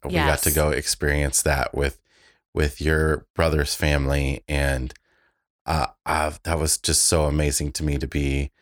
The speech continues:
Speaker 1: immersing into that culture and,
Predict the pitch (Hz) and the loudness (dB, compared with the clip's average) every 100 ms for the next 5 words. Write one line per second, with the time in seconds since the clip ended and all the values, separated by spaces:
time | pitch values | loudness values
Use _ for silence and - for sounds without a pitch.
0 | _ - 92 85 82 76 85 76 73 73 | _ -2 0 2 2 2 0 0 0 -2
1 | - 78 - 71 71 73 - _ - - | -2 -2 -2 0 0 0 -4 _ -8 -2
2 | 76 - 78 76 71 - 71 69 67 | -2 0 0 0 0 -2 0 -2 -4